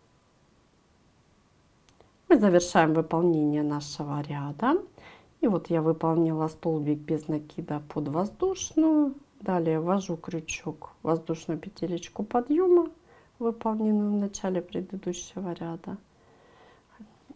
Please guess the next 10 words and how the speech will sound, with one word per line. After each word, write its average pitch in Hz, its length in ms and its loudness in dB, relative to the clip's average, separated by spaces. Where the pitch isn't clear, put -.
Захватила 160 720 -8
за - 180 -8
две 202 200 -6
ниточки 247 680 -2
и 359 220 -2
выполняю 185 560 2
столбик 160 440 -2
без 147 300 -8
накида. 160 560 -10
И 226 300 -2